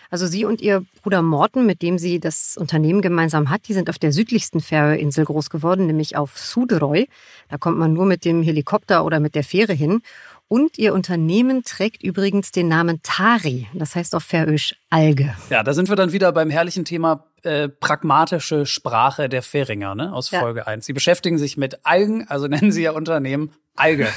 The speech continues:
Speaker 1: <laughs>
Speaker 2: Lass mal hören, wie geht's weiter?
Speaker 1: Bevor es losgeht, wir haben euch ja schon von dem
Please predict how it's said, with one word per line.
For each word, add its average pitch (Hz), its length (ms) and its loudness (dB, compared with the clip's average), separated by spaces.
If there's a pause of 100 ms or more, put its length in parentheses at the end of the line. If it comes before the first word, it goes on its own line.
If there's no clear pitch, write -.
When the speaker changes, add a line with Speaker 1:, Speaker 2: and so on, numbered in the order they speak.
Speaker 1:
<laughs> - 180 -18
Speaker 2:
Lass 165 180 2
mal 170 100 6
hören, 139 160 4
wie 127 80 -2
geht's 135 180 0
weiter? 120 240 -2 (240)
Speaker 1:
Bevor 247 280 0
es 254 120 -2
losgeht, 220 640 0
wir 196 260 -4
haben 247 120 2
euch 302 120 0
ja 240 80 -2
schon 220 280 0
von 202 260 0
dem 185 300 0